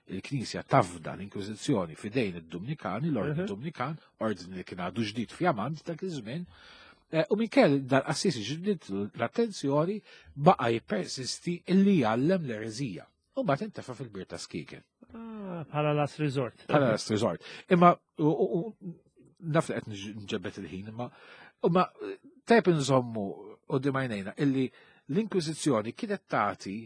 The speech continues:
Speaker 1: lill-, l-erezjajku kienet ittieħ lill-, lis-secular arm, jiġifieri kienet tagħtih lill-siew l-sit feudali jew lir-re biex u mbagħad hu jagħmel il-ġudizzju tiegħu.
Speaker 2: Ah.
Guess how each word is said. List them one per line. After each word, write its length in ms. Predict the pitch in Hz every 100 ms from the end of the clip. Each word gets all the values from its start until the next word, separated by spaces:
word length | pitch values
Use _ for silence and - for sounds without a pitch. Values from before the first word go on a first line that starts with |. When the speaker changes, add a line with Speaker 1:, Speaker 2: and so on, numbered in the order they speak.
| -
Speaker 1:
lill-, 440 | - 123 127 131 131
l-erezjajku 720 | 139 123 123 117 170 127 -
kienet 260 | - 151 110
ittieħ 480 | 110 - 170 165 -
lill-, 420 | 131 139 131 127
lis-secular 680 | - 139 - 147 - 120 113
arm, 380 | 120 98 82 71 67 _
jiġifieri 520 | 104 101 - 107 110 110
kienet 240 | 147 123
tagħtih 340 | 101 117 123 110 - - - -
lill-siew 680 | 123 123 110 101 - 113 98
l-sit 340 | 90 - 95
feudali 640 | - 101 123 156 139 120
jew 100 | 104
lir-re 380 | 95 98 98 131 139
biex 360 | - 123 - -
u 160 | - 170
mbagħad 260 | 143 151 -
hu 160 | - 170 123
jagħmel 420 | 104 101 101 120
il-ġudizzju 500 | 113 98 85 - 92
tiegħu. 360 | - 67 101 147
Speaker 2:
Ah. 160 | 170